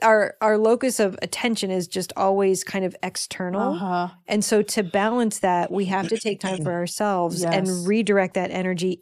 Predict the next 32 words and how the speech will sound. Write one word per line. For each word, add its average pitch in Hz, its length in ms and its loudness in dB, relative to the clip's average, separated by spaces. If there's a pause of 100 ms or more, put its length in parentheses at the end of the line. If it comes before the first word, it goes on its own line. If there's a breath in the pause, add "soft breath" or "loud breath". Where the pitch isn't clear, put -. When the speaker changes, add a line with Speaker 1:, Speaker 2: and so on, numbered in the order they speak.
Speaker 1:
internal. 185 580 -6
So - 200 -2
that's 214 260 2
really, 226 300 0
truly, 196 400 2
like, 175 260 0 (440 loud breath)
when 196 120 -2
I 196 80 4
say 196 240 2
that, 185 240 0
you 185 60 -4
know, 175 100 -2
we 190 140 0
need 190 140 -2
to 185 60 -2
practice 180 380 -6
self-care, 180 560 -2
like, 165 280 -2
not 202 200 0
only 240 180 0
am 202 100 0
I 180 100 0
talking 175 420 -2
the 170 60 0
talk, 180 320 -2
but 214 100 -2
I 262 80 0
walk 285 300 2
the 226 120 0
walk. 175 440 -2
Like, 202 300 0
Speaker 2:
Mm-hmm. 185 220 -4